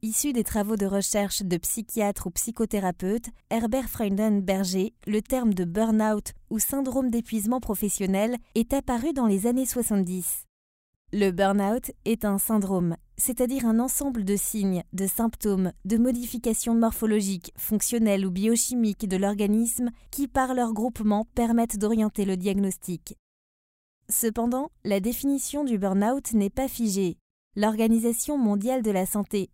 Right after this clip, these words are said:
O M S, caractérise le burn-out comme un sentiment de fatigue intense, de perte de contrôle et d'incapacité à aboutir à des résultats concrets au travail.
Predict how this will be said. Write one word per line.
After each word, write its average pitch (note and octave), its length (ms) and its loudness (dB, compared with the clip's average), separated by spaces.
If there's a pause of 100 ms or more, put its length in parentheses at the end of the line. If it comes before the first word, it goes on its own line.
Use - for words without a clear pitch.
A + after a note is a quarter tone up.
O A#3 160 2
M G#3 200 4
S, B3+ 260 -2 (100)
caractérise G3 680 -2
le F3+ 120 0
burn-out A3 580 2 (100)
comme C4+ 200 2
un C4+ 80 0
sentiment C4 520 -4
de A3+ 100 0
fatigue G#3+ 480 -4
intense, F#3 600 -4 (140)
de F#3+ 180 0
perte A3 300 -4
de G3+ 100 0
contrôle F#3+ 560 -2 (240)
et A#3 140 -2
d'incapacité B3+ 840 -2
à G3+ 160 2
aboutir G#3+ 500 -2
à G#3+ 100 0
des G#3 120 2
résultats A3 480 0
concrets A3 420 0
au F#3 60 0
travail. D#3+ 600 -2